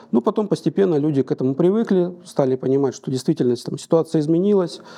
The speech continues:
стали из-, там, использовать отечественные криптосредства. М, собственно, наверное, поэтому мне сейчас достаточно легко, потому что в свое время там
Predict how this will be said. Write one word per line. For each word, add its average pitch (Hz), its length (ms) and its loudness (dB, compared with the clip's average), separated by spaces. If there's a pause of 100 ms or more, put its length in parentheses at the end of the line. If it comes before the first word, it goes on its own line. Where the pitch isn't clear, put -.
(500)
стали 165 340 2
из-, 131 260 -2
там, 117 360 -2 (100)
использовать 117 560 0
отечественные 156 580 0
криптосредства. 147 1040 -2 (540)
М, 196 440 -6
собственно, 156 360 -2
наверное, 143 300 2
поэтому 139 680 0 (200)
мне 143 260 2
сейчас 135 240 0
достаточно 131 540 -2 (580)
легко, 185 540 0 (340)
потому 139 300 -2
что 135 160 -14
в - 20 -16
свое 147 180 2
время 143 280 2
там 151 200 -8